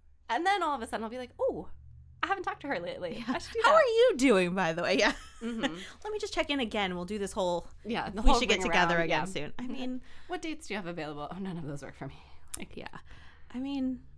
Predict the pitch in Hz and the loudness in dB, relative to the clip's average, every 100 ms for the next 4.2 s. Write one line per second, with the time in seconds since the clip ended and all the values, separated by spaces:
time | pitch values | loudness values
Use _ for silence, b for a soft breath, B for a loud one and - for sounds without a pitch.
0 | - - 220 254 247 233 208 190 220 220 | -20 -16 -12 -10 -10 -10 -12 -10 -10 -10
1 | 226 196 - 208 190 - 190 - 226 208 | -12 -12 -14 -14 -14 -14 -14 -10 -10 -12
2 | 202 247 - 196 - 294 311 - 370 165 | -16 -20 -18 -12 -6 -4 -6 -6 -8 -8
3 | 160 160 135 127 - 196 240 - - - | -10 -14 -14 -16 -16 -16 -18 -20 -20 -14
4 | 320 202 | -12 -12